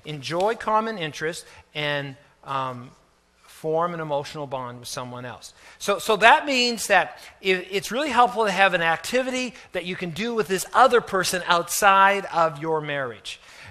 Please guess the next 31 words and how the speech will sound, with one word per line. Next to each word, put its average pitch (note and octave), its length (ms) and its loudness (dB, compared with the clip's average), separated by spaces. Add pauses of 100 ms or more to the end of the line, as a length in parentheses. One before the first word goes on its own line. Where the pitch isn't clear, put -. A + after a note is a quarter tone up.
Maybe G3 260 6
you're A3 120 4
on A3 100 4
a G#3+ 60 2
project G3+ 540 4
at F3 100 -4
work F#3 220 -4
together. D3+ 340 -4
Maybe G3 280 2
you B3 120 -4
play A3 300 0
co-ed G#3+ 500 2
softball. F#3 800 -4 (340)
Or, F3+ 220 2
or, F#3+ 240 0
or G#3 160 -2
you F#3 120 -2
know C#4 120 6
what? B3+ 280 6
Maybe C4+ 300 0
you're A3 180 0
even A#3 180 -4
going G#3 240 0
to F#3+ 40 -2
the E3 80 -10
same G3+ 300 -4
small F#3+ 360 2
group G3 300 -4
at D3+ 80 -8
your D3 80 -6
church. - 640 0